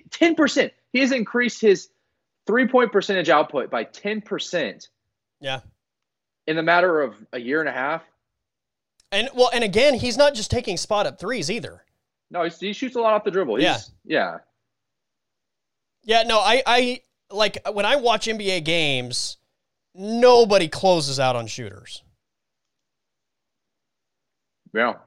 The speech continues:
Speaker 1: I mean, it's, I, I'm
Speaker 2: I mean,
Speaker 1: interested,
Speaker 2: unless
Speaker 1: though,
Speaker 2: you,
Speaker 1: like
Speaker 2: unless you see, like, a Lou Do-, Lou Dort might, might, like,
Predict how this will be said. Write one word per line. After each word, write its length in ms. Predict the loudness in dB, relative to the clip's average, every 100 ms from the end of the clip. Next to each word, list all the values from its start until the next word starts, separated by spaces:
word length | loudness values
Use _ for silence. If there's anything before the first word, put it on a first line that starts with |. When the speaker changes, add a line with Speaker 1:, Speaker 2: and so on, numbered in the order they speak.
| _ -4
Speaker 1:
I 60 |
mean, 120 | 0 0
it's, 180 | -2 -14 _ _ _ _ _ _ _ 2
I, 180 | 2 2
I'm 40 |
Speaker 2:
I 100 | 0
mean, 160 | -2 2
Speaker 1:
interested, 220 | 2 4
Speaker 2:
unless 200 | 4 4
Speaker 1:
though, 40 | 2
Speaker 2:
you, 140 | -2
Speaker 1:
like 60 | -2
Speaker 2:
unless 300 | 2 2 0
you 60 |
see, 200 | -4 0
like, 180 | 0 2
a 60 | 2
Lou 260 | 0 -4
Do-, 180 | -2 -4 -2
Lou 200 | -2 0
Dort 360 | 2 4 2
might, 300 | 0 -2 -4 -4
might, 280 | -4 -2
like, 240 | 0 0